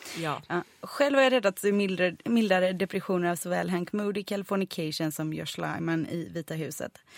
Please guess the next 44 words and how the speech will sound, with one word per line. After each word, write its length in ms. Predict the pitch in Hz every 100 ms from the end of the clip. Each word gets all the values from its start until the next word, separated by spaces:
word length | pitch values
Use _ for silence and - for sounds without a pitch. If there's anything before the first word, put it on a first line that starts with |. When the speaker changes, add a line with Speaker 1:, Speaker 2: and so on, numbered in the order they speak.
| -
Speaker 2:
Och 220 | - 208
följaktligen 880 | - 214 175 - - 165 160 170 165
blivit 360 | - 185 170 156
ledsen 360 | 185 - 156 160
när 140 | 160
serien 420 | 156 175 156 160
har 80 | 160
lagts 340 | 175 - -
ner 300 | 311 320 -
och 120 | - 175
jag 120 | 165
tvingats 460 | - 160 160 -
ta 140 | - -
farväl 500 | - 160 160 156 156
av 100 | 156
mina 240 | 156 160
vuxenmålgans. 1000 | 160 185 - 160 160 165 165 214 156 - - _ _ - - - - _
Det 80 | 196
är 40 |
lätt 200 | 220 269
att 80 | 240
driva 320 | 226 262 226
med 140 | 240 -
folk 200 | 180 160
som 120 | 180
spiller 260 | - 170
tårar 440 | 170 - 190 160 156
över 180 | 160 160
Brexit, 600 | 147 170 - - 175 -
för 100 | 175
det 80 | 170
är 80 |
det 140 | 160 -
de 200 | - - - - - 165 -
kallar 260 | 185 165
nu. 220 | 160 - -
Alltså, 180 | 170 180
Speaker 1:
Ja. 120 | 185 -
Speaker 2:
inte 260 | 208 190 185
Brexit, 520 | 170 175 - 170 -
utan 280 | 160 165 165
Brexit 480 | 170 - - 170
med 140 | 165 160
Brangelina. 600 | 160 160 165 156 156